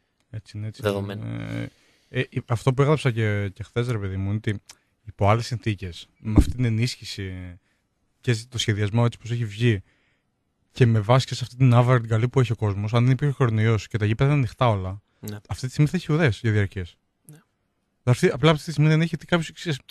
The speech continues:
Speaker 1: σκέφτεται ότι θα δώσει από το ειστέρημά του για, για μια σεζόν που μπορεί να μην δει καν από κοντά. Δεν μπορεί να κάνεις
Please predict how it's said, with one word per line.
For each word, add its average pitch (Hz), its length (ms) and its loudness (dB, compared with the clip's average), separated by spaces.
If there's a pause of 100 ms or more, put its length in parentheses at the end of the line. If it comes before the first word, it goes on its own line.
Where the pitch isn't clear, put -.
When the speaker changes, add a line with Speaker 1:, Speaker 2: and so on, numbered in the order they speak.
Speaker 1:
σκέφτεται 151 480 -6
ότι 143 100 -6
θα 143 80 -2
δώσει 143 160 0
από - 100 -18
το 135 60 -4
ειστέρημά 147 360 -4
του - 100 -20
για, 147 120 0 (260)
για 139 100 -2
μια 151 120 0
σεζόν 151 180 -4
που 156 60 -6
μπορεί 156 160 0
να 160 60 0
μην 160 200 -4 (280)
δει 151 120 -12
καν 170 180 2
από 113 120 0
κοντά. 104 300 -2 (380)
Δεν 131 180 4
μπορεί 170 140 8
να 151 60 6
κάνεις 131 320 2